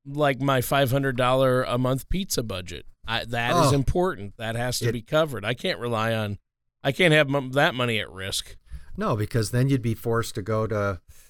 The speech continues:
Speaker 2: uh, you know, one of these chain pizza parlors that isn't as good as the,
Speaker 1: Yeah.
Speaker 2: as the really good neighborhood places. You'd have to
Speaker 1: Exactly.
Speaker 2: downgrade your pizza consumption, which would really be bad. And
Speaker 1: Oh, that
Speaker 2: just
Speaker 1: would
Speaker 2: think
Speaker 1: be
Speaker 2: about
Speaker 1: bad.
Speaker 2: the chain of events that would fall after that. So,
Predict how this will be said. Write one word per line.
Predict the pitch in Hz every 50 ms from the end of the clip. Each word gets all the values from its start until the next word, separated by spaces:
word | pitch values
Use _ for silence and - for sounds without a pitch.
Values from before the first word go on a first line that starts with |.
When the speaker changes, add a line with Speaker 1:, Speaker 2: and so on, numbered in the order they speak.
| _ _ _ _ -
Speaker 2:
uh, | 87 85 82 80 80 78 - -
you | - 117
know, | 110 104 95
one | 95 107 107
of | 98
these | 101 95 -
chain | - - 120 113 107 98
pizza | - 120 117 - - 95
parlors | - - 98 95 98 101 104 104 101 -
that | 101 90
isn't | 104 107 98 104 98
as | 90 87 -
good | - 104 104 110 110 98
as | 95 90 85 - -
the, | - 92 90 87 90 87
Speaker 1:
Yeah. | 82 92 92
Speaker 2:
as | 98 85
the | 90 90
really | 92 107 117 117 110
good | 90 87 113 104 90 -
neighborhood | 101 113 127 110 98 87 92 90 80 80
places. | - 92 87 85 85 - - 101 104 123 120 104
You'd | 87 -
have | 98 95 95
to | 107
Speaker 1:
Exactly. | 107 107 107 113
Speaker 2:
downgrade | 113 120 127 120 98 113 117 117 117 95
your | 101 87
pizza | - - 143 143 139 - 135
consumption, | - - 113 104 - - 107 104 104 - - 107 101 95
which | 87 82 - -
would | 98 90 80 85
really | 87 92 104 123 135 131 123 113
be | 92 107 104
bad. | 101 - 98 98 98 101 104
And | 95 85 95
Speaker 1:
Oh, | - - - - - -
that | 113 113
Speaker 2:
just | 110 135 127 -
Speaker 1:
would | 160 143
Speaker 2:
think |
Speaker 1:
be | - 131
Speaker 2:
about | 123 113 101
Speaker 1:
bad. | 107
Speaker 2:
the | -
chain | - - - 143 143 139
of | 127 107
events | 98 85 - 120 123 110 - -
that | 104 87 92
would | 92 -
fall | - - 117 113 110 101 101
after | 90 87 - - 92 82
that. | 82 98 95 78 76 -
So, | - - 82 80 76